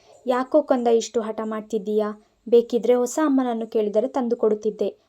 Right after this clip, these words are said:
ಆದರೆ ದೊಡ್ಡಮ್ಮನನ್ನು ಕರೆತರುವುದು ನನ್ನ ಕೈಯಲ್ಲಿಲ್ಲ ಕಣೋ." ಅವಳನ್ನು ಕೆಣಕಲೆಂದೇ ಮಗನನ್ನು ಹೊಸ ರೀತಿಯಲ್ಲಿ ರಮಿಸತೊಡಗಿದ್ದ. ಅವನ ಮಾತು ಕೇಳಿ ಕೆಟ್ಟ ಕೋಪ ಅವಳ ಮೈಯೊಳಗುಕ್ಕಿತ್ತು. ಕೆಲ ನಿಮಿಷ ಗಂಡನನ್ನೇ ದುರುದುರು ನೋಡಿದಳು.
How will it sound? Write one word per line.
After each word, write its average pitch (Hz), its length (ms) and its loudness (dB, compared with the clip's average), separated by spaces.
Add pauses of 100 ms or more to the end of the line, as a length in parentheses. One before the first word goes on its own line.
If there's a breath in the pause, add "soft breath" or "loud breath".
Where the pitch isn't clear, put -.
ಆದರೆ 220 360 0
ದೊಡ್ಡಮ್ಮನನ್ನು 240 600 -2
ಕರೆತರುವುದು 214 580 -2
ನನ್ನ 220 300 -8
ಕೈಯಲ್ಲಿಲ್ಲ 220 500 0
ಕಣೋ." 196 440 -6 (560)
ಅವಳನ್ನು 294 440 2
ಕೆಣಕಲೆಂದೇ 226 600 -4
ಮಗನನ್ನು 214 480 -6
ಹೊಸ 226 320 -10
ರೀತಿಯಲ್ಲಿ 240 460 0
ರಮಿಸತೊಡಗಿದ್ದ. 214 800 -4 (920)
ಅವನ 302 240 4
ಮಾತು 277 320 -2
ಕೇಳಿ 226 360 4
ಕೆಟ್ಟ 247 340 -4
ಕೋಪ 247 280 4
ಅವಳ 214 280 0
ಮೈಯೊಳಗುಕ್ಕಿತ್ತು. 214 1160 -2 (240 soft breath)
ಕೆಲ 247 160 2
ನಿಮಿಷ 285 360 0
ಗಂಡನನ್ನೇ 254 600 0
ದುರುದುರು 233 380 0
ನೋಡಿದಳು. 208 640 -4